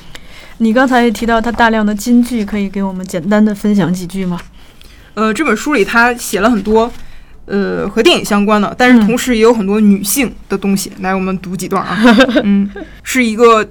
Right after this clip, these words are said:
Speaker 2: 电影手册的编辑，然后对他进行了访问。“那天我曾对你说，为了写你正在书写的东西，你应该经受了不少痛苦。”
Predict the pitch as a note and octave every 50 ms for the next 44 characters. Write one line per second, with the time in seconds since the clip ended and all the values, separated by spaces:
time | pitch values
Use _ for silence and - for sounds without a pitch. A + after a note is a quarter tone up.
0 | - - - - B3+ A#3 A3 A#3 B3 G3 F3+ F3+ - A#3+ A3+ G#3 G3+ G3 G3 G3
1 | A#3 A#3 A#3 A#3+ A3+ - G3+ F3+ - - F#3 F#3+ F#3 F#3 G3 G#3 G3+ G3+ G3+ G3+
2 | G#3+ G#3 G3 G3 G3+ G3+ G#3 F#3 - - G#3 F#3 D#3 - - - - A#3+ A3+ A3+
3 | A#3 A#3 A#3 A#3 A#3 A#3 - - G3+ G3 - G#3 G3+ G#3+ C#4 B3 G#3 F3+ - -
4 | A3 A3 G#3 G3+ - - C4+ C4 A3+ A3 - - A3 G#3+ A3 G3+ F#3 G3+ A3+ A3
5 | G#3+ G3+ - - C#4 B3+ - - D3+ E3+ G3 G3+ G3 G3 G3 G3 G3 - - G3
6 | G3 G3 G#3+ A#3 A#3 A3+ A#3+ B3 B3+ - C4 A3 G#3 G#3 A#3+ A#3+ A3+ F3+ - -
7 | - A#3 G3+ - -